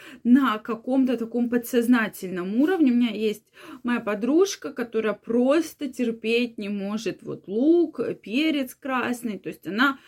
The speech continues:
любое блюдо, где есть лук и перец, говорит: «Нет, нет, только не это, только не лук, только не перец». Так вот, те, кто не любит лук, допускают очень большую ошибку. Напишите,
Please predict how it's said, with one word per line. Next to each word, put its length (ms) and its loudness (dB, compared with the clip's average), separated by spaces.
любое 520 4
блюдо, 460 0
где 280 -6
есть 180 -4
лук 340 2
и 60 -4
перец, 580 -4
говорит: 380 -4
«Нет, 300 6
нет, 220 -4
только 340 -14
не 220 -8
это, 320 -4
только 320 -12
не 160 -8
лук, 260 -4
только 300 -12
не 120 -8
перец». 320 -14
Так 200 4
вот, 340 6
те, 220 0
кто 220 -6
не 220 4
любит 520 4
лук, 560 2
допускают 760 2
очень 280 2
большую 340 0
ошибку. 360 -6
Напишите, 920 4